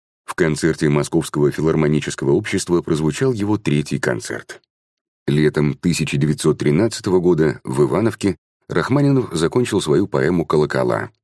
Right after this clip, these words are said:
на текст Эдгара По в переводе Бальмонта. Поэма эта впервые исполнялась в одном из концертов Зелотти в Петербурге. Сочинение это я очень хорошо знал,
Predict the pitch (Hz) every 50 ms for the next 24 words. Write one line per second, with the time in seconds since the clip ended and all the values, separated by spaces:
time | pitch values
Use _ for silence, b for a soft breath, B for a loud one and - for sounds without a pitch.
0 | _ _ _ - 85 87 - 139 - 147 139 - - - 95 85 80 87 80 76
1 | 71 - - 107 123 127 - - _ _ _ _ - - - 92 80 78 127 131
2 | 110 95 87 80 76 67 62 60 55 - - 55 52 - - _ _ _ _ _
3 | _ _ - 104 139 143 143 139 127 120 113 98 - - - - 80 73 95 104
4 | 87 - - 73 71 73 78 87 87 80 - - 73 67 65 73 95 - - -
5 | - - - 67 67 - - 80 71 80 69 64 62 67 67 85 90 - - 78
6 | - - - 71 - 78 67 60 60 58 - - - - - _ _ _ _ _
7 | _ _ _ _ _ - - - - 131 156 156 160 156 147 139 123 - - 117
8 | 113 104 95 101 101 - 95 90 - 87 80 78 - 80 78 71 65 65 60 57
9 | 55 55